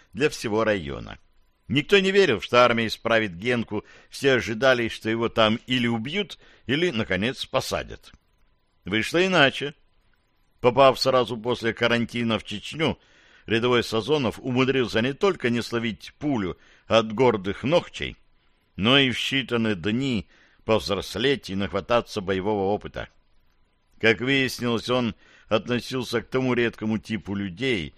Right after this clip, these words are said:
которые комфортно чувствуют себя на войне — и абсолютно неуютно в мирное время. Он остался в армии, немного подучился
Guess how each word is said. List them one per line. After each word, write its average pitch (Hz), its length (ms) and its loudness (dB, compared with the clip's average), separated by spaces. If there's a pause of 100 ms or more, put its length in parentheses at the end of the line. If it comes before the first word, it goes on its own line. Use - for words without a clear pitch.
(360)
которые 175 440 2
комфортно 151 720 0
чувствуют 139 520 -6
себя 131 300 0
на 127 140 2
войне — 117 520 0 (480)
и 165 140 2
абсолютно 160 840 4
неуютно 113 800 0
в 101 100 -2
мирное 107 460 -2
время. 65 380 -10 (680)
Он 233 160 6
остался 117 460 2
в 135 80 2
армии, 147 400 2 (340)
немного 156 440 2
подучился 139 720 0